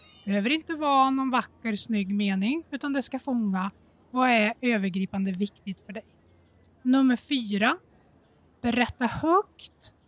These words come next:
om ditt varför för nå-, någon i din närhet. Och nummer fem, skriv ner det tydligt,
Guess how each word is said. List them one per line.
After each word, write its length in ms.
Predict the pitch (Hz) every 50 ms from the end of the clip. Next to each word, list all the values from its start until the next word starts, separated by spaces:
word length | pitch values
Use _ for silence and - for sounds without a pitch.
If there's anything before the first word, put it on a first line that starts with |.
| _ -
om 520 | 262 233 226 233 247 269 330 381 415 440 - _ _ _ _ _ _ _ _ _ _ _ -
ditt 320 | 262 247 226 - _ -
varför 600 | 214 208 202 190 190 - - - 226 247 311 370 392 _ _ _ _ _ _ _ -
för 180 | 294 277 262
nå-, 420 | 254 254 240 226 226 220 233 247 - -
någon 460 | 269 277 269 247 208 190 208 202 208
i 120 | 202 202
din 500 | 202 202 196 196 196 196 190 190 196 196
närhet. 400 | 202 208 196 190 185 208 294 370 - _ _ _ _ _ _ _ _ _ _ _ _ _ _ _ _ _ _ _ _ _ _ -
Och 140 | 339 349
nummer 240 | 349 359 339 339 320
fem, 580 | - - - 240 214 214 208 208 208 208 214 208 _ _ _ _ _
skriv 520 | - - - - 262 277 277 240 240 247
ner 300 | 254 277 294 294 294 285
det 280 | 254 269 269 269 269 254 - _ _ _ - -
tydligt, 560 | 294 269 269 233 220 233 247 254 262 247